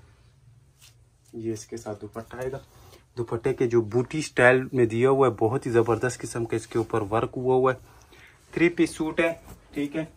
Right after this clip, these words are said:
तीन हजार और पाँच सौ रुपये में मेरी बहनों को सूट मिल रहा है। इसके जो कलर की बात की जाए तो वो भी मैं रख देता हूँ। ये देखें, यही सबसे पहले yellow color का रख देता हूँ। Quantity माशाल्लाह काफ़ी सारी है।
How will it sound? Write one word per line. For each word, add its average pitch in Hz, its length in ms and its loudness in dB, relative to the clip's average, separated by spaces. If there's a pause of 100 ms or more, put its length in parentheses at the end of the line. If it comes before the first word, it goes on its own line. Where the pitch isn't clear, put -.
(400)
तीन 160 200 -2
हजार 147 300 2
और 135 240 -6
पाँच 156 280 0
सौ 156 60 -6
रुपये 147 240 -6
में 147 140 -4
मेरी 139 260 -8
बहनों 131 280 -6
को 139 140 -8
सूट 143 300 -10
मिल 143 140 -2
रहा 143 280 -2
है। 143 220 -12 (1500)
इसके 160 280 -4
जो 151 160 -4
कलर 175 320 0
की 170 160 -8
बात 151 260 4
की 165 100 -4
जाए 151 180 0
तो 147 140 -4
वो 143 160 0
भी 147 140 -6
मैं 143 160 -4
रख 123 200 -8
देता 139 240 -2
हूँ। 151 120 -6 (800)
ये 117 160 -10
देखें, 104 280 -12
यही 123 280 -8
सबसे 143 320 -8
पहले 139 240 -2
yellow 127 300 -6
color 143 340 -8
का 143 100 -6
रख 139 180 -4
देता 147 240 -6
हूँ। 143 100 -6 (480)
Quantity 196 380 4
माशाल्लाह 196 480 10
काफ़ी 180 300 10
सारी 185 340 8
है। 180 180 10